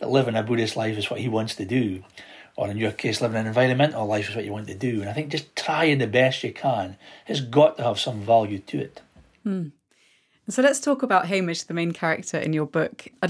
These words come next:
Speaker 2: love to ask you, 'cause there are so many different elements in the book that touch on the very sort of fraught challenges that C E Os can come into contact with, whether it's, and most of it's human relationships, like with board members or with difficult employees,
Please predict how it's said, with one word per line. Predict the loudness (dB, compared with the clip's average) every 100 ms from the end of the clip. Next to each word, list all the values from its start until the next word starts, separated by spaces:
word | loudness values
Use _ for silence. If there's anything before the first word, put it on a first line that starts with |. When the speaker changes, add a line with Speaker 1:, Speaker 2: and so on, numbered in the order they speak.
| 2
Speaker 2:
love | 2
to | 2
ask | 2 0 -4
you, | 0 2 2 0 -2
'cause | 0
there | 2
are | 2
so | 4 6
many | 6
different | 6 2 -2 -2
elements | 0 0 -2 -4
in | -6
the |
book | -2 -4 -4
that | -10
touch | -6 -6 -4
on | -4 -2 -4 -8 _ -20 _ _ _ _ -8
the |
very | 0 4 4 2 -4 _ _ -6
sort | -4
of | -4 -8 -12 -12
fraught | -12 -6 0 6 6 6 4 0 -8 -10 _
challenges | -6 0 2 2 0 -2 -4
that | -2 -2 -2
C | -2 -2 0
E | 0
Os | -2
can | -4 -4
come | 0
into | 0 -2
contact | -4 -4 -4 -8 -4
with, | -4
whether | -2 0 0
it's, | 0 -2 -8 _ _ 2
and | 6
most | 6 4
of | 0
it's | -2 -2 -8 _ _ _
human | -2 2 4
relationships, | 4 4 4 2 2 -2 -2
like | -4 -4
with | -6
board | 0 2 2
members | 2 0 0 -2 -4 -4
or | -4
with | -4 -4
difficult | -4 -6 -6 -6 -4
employees, | -4 -4 -4 -2 0 2 0 -2